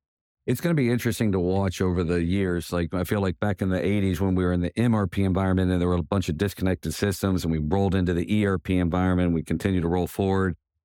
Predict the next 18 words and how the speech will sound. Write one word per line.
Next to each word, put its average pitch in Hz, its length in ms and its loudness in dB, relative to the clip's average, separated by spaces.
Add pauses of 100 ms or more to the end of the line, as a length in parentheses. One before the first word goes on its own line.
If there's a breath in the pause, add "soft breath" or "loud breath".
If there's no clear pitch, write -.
(300)
But 101 200 0
now 110 280 2
the 98 120 2
speed 113 340 0
of 90 140 -2
technology, 90 840 0
the 82 140 0
overall 92 360 0
speed 95 240 -2
of 73 80 -2
business 101 340 -2
is 82 120 -2
such 90 280 -2
that 85 200 0 (420)
things 113 200 2
are 107 60 0
being 95 220 0
created 95 500 0